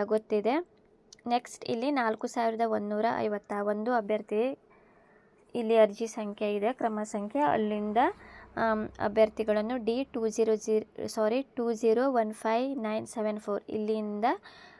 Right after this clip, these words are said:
ಅಪ್ಲಿಕೇಶನ್ ನಂಬರ್ ಫ್ರೆಂಡ್ಸ್ ಸ್ಟಾರ್ಟ್ ಆಗುತ್ತದೆ. ಏನಾದರೂ ಡೌಟ್ ಇದ್ದರೆ ನೀವು ಕಾಮೆಂಟ್ ಸೆಕ್ಷನಲ್ಲಿ ಕೇಳಬಹುದು. ನನ್ನ ಪ್ರಕಾರ ಇನ್ನೂ ಕೂಡ ಮತ್ತೆ, ಆಮ್, ಆಮ್, ಮೂರು ಅಥವಾ ನಾಲ್ಕು ಮತ್ತು ಕೂಡ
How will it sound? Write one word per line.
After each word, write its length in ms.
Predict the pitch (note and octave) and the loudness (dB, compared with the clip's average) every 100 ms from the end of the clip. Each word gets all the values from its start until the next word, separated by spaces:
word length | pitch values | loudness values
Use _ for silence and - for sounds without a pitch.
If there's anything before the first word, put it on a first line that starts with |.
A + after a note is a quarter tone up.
| - | -18
ಅಪ್ಲಿಕೇಶನ್ 640 | - A3+ A#3 A#3 A3 A3+ G#3 | -8 -4 0 -2 0 -2 -2
ನಂಬರ್ 400 | G3+ G3+ A#3+ - - | -2 2 0 0 -6
ಫ್ರೆಂಡ್ಸ್ 640 | - G#3+ A3+ C#4 D#4+ E4+ _ _ _ _ _ _ _ _ - | -4 -2 -2 -4 -6 -8 _ _ _ _ _ _ _ _ -14
ಸ್ಟಾರ್ಟ್ 420 | - - G3+ G3 | -2 4 4 4
ಆಗುತ್ತದೆ. 500 | G3 F#3+ - G#3 G#3+ | -2 -2 -2 0 2
ಏನಾದರೂ 360 | G#3+ G#3 G3+ G3 | 2 -2 -2 2
ಡೌಟ್ 280 | G3+ G#3 | 2 2
ಇದ್ದರೆ 220 | A3+ G#3+ G#3 | 0 0 -2
ನೀವು 220 | G#3 G#3 | -2 -4
ಕಾಮೆಂಟ್ 360 | G#3 G3+ G3+ | -6 -6 -6
ಸೆಕ್ಷನಲ್ಲಿ 520 | - G#3+ G#3 G#3 G3+ G3 | -8 -10 -8 -8 -6 -6
ಕೇಳಬಹುದು. 760 | G#3 G3+ G3+ G3+ G3+ A#3+ F#4+ - - - - - - - | -4 -4 -4 -4 -2 0 -2 -4 -16 -14 -16 -18 -20 -8
ನನ್ನ 160 | C4+ C#4 | 0 2
ಪ್ರಕಾರ 380 | D4+ D4 D4 C4+ | 4 2 2 2
ಇನ್ನೂ 400 | C4 A#3+ A#3+ C#4 | 2 0 -2 -2
ಕೂಡ 240 | - A#3 A3+ | -2 0 2
ಮತ್ತೆ, 600 | A3+ G#3+ _ - A#3+ D4 - - - - | 0 -2 _ -2 0 0 -6 -20 -20 -8
ಆಮ್, 640 | A3+ A3 A3 A3 A3 A3 A3+ _ _ _ _ _ - | -2 0 0 0 -2 -4 -8 _ _ _ _ _ -6
ಆಮ್, 640 | A3 G#3+ G#3 G#3 G#3 G#3 | -2 0 0 -2 -2 -2
ಮೂರು 560 | G#3+ A3+ C4 C#4+ D#4+ _ _ - | 0 0 2 2 -2 _ _ -14
ಅಥವಾ 220 | - A3+ | -2 2
ನಾಲ್ಕು 760 | G#3+ G#3 G#3 A3+ A#3 - C4 C4 | 2 2 2 2 0 -4 0 0
ಮತ್ತು 460 | G#3 G3+ - B3+ | 0 -4 -4 -4
ಕೂಡ 280 | B3 A3+ G#3+ | -2 0 4